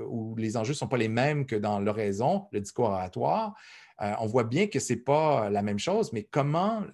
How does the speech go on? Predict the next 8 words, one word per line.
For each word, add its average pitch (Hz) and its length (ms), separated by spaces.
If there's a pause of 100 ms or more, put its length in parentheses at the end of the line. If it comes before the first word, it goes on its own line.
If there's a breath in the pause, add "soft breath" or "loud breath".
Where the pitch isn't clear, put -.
(140)
organiser 131 480
tout 120 120
ça ? - 140 (360 loud breath)
Et 131 260
Hermogène 123 560
va 143 260
contribuer 131 440
beaucoup 160 500